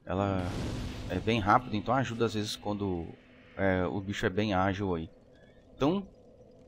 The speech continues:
beleza então. Vamos lá pra Firelink agora.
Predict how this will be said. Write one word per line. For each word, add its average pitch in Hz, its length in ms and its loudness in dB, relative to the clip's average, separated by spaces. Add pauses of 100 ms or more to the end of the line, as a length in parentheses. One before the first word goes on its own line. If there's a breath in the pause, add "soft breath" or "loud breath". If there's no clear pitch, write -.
(720)
beleza 160 420 6
então. 143 320 2 (160)
Vamos 131 180 4
lá 147 80 6
pra 151 220 4
Firelink 123 920 2
agora. 107 480 4